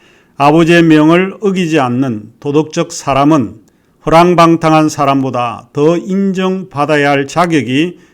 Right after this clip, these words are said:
있습니다. 순종해야 할 때 마땅히 순종했던 사람이고 무책임하게 명령을 어긴 사람보다 더 칭찬을 받아 마땅합니다.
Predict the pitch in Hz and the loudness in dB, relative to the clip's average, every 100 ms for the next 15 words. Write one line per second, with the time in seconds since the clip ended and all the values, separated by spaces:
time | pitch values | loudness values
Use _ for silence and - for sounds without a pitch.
0 | _ 151 131 202 180 87 80 _ _ _ | _ -8 -6 -4 -6 -8 -14 _ _ _
1 | _ _ - - 175 170 160 180 170 170 | _ _ -18 -4 2 2 2 2 4 4
2 | 165 156 151 156 151 139 151 143 143 - | 4 2 0 0 0 -2 -2 -2 -2 -4
3 | 135 131 139 143 - 226 226 202 196 196 | -4 -2 -4 -6 -8 -8 -6 -4 -4 -4
4 | 139 135 143 170 202 160 101 - _ _ | -4 -2 -2 -4 -6 -6 -8 -12 _ _
5 | _ _ - 139 139 180 175 175 160 165 | _ _ -6 -4 -2 0 2 4 4 2
6 | 147 147 151 151 180 147 147 139 135 139 | 4 2 2 0 0 -2 -2 -2 -4 -2
7 | 131 117 139 175 - _ _ _ 139 156 | -2 -2 -4 -6 -16 _ _ _ 0 2
8 | 185 185 214 202 180 170 160 147 135 139 | 2 0 -2 -2 -2 0 0 0 0 2
9 | 143 160 156 127 131 - 131 127 170 175 | 0 -2 -6 -6 -6 -6 -6 -6 -10 -12
10 | 117 80 | -12 -16